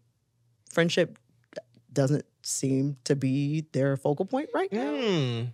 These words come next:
Speaker 1: You know?
Speaker 2: Yeah.
Speaker 1: Um, and I feel like the millennial generation and younger is starting to put emphasis on friendship as well as romantic relationships.
Speaker 2: Yeah.
Speaker 1: And that's why it's so important to me. And so it's really heartening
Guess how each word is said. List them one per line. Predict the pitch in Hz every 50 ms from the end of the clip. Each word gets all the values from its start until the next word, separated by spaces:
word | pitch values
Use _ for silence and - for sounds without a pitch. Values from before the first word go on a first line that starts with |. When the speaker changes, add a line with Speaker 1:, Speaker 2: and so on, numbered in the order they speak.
| _ -
Speaker 1:
You | 220 233 294
know? | 320 349 370 392 403 453 466
Speaker 2:
Yeah. | 269 240 208 165 139 123 120 117 123 131 127 -
Speaker 1:
Um, | 208 226 233 226 220 220 214 214 214 214 214 - _ _ _ _ _ _ _ _ _ _ _ _ _ -
and | 185 196 190
I |
feel | 196 - 262 262
like | 247 202 175 151 156 143 - _ _ _ _ _ - 147 - - _ _ - -
the | - 160 160 147 135 165
millennial | 165 160 160 160 165 170 175
generation | 165 170 170 165 160 165 - - 170 160
and | 143 143 139
younger | 143 147 147 143 160 165 175 185 196 208 - - - - - -
is | 165 156
starting | - 170 165 160 160
to | 156
put | 151 - 165 -
emphasis | - 151 165 156 - 170 151 -
on | 147 143 143 139 135 131
friendship | 127 - - 151 160 160 - 196 190 - -
as | 139 139 131 -
well | 135 139 143 160
as | 170 175 160
romantic | 175 175 170 170 175 196 - 233 226 -
relationships. | 220 220 208 226 247 - 285 269 226 - - - - - -
Speaker 2:
Yeah. | 196 202 - - _ _ - - - - - - _ _ _ _ _ _ -
Speaker 1:
And | - 156
that's | 151 151 -
why | 180
it's | 170 156
so | 170
important | 156 139 175 165 156 165
to | 196
me. | 247 -
And | - 190
so | - 208 202 - -
it's | 247 269 254 -
really | 202 185 254 302 320 320 277 254 - _ _ _ _
heartening | - - 190 185 - 123 131 127 127 135 156